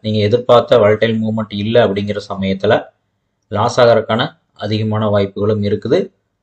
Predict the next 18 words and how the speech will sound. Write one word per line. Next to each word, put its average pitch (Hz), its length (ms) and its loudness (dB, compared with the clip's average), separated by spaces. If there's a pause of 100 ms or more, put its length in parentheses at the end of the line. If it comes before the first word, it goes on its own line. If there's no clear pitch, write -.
அதனால 113 380 2 (720)
expiry 147 440 2
அன்னைக்கு 127 540 0
அந்த 110 240 0
இண்டெக்ஸ்ல 127 460 2 (100)
volatile 117 340 2
movement 117 320 -4
இருந்தா 113 240 0
மட்டும் 110 520 -6
trade 107 180 2
எடுங்க. 104 340 -2 (260)
இல்ல 127 280 4
அப்படின்னா, 107 440 0 (320)
நீங்க 117 220 -2
வேற 117 240 4
ஏதாவது 127 200 4
இண்டெக்ஸ்ல 110 380 -2
கூட 104 180 0